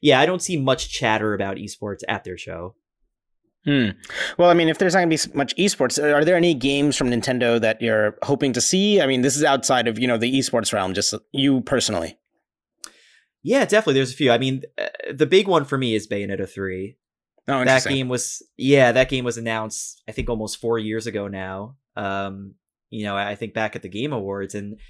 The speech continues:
Speaker 1: we haven't heard a single thing about it since. And Bayonetta two is one of my favorite games, period. It was one of the few games that made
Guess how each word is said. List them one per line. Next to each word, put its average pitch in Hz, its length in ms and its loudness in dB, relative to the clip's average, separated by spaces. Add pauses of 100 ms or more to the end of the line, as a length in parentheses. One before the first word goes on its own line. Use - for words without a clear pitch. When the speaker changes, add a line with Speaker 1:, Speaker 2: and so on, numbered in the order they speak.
(120)
Speaker 1:
we 120 80 -2
haven't 127 220 0
heard 117 120 -6
a 110 60 -2
single 147 380 -2
thing 135 200 -8
about 107 300 -2
it 101 140 -10
since. 107 420 -8
And 98 400 -14 (380)
Bayonetta 143 360 4
two 131 220 0
is 117 120 -4
one 113 100 -6
of - 20 -6
my 101 80 -6
favorite 117 320 -6
games, 104 240 -12
period. 104 460 -6
It - 20 -4
was 98 100 -8
one 110 140 -8
of 104 60 -10
the - 40 -18
few 120 160 -4
games 107 300 -6
that 98 160 -10
made 101 300 -10